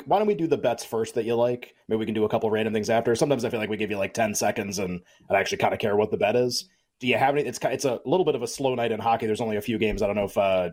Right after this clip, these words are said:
Joey Blades of Steel, Sting or whatever is, is coming out. There's a,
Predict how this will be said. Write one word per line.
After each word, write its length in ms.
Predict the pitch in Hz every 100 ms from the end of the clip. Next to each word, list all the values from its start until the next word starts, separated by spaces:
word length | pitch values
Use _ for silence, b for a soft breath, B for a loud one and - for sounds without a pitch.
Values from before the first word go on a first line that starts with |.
| 104
Joey 300 | 95 107 107
Blades 340 | 110 107 95
of 80 | 92
Steel, 400 | - 110 104 104
Sting 460 | - 139 123 123 117
or 80 |
whatever 320 | 117 117 117 110
is, 280 | 107 - - b -
is 100 | 107
coming 220 | 127 117
out. 280 | 113 110 -
There's 140 | 123
a, 120 | 117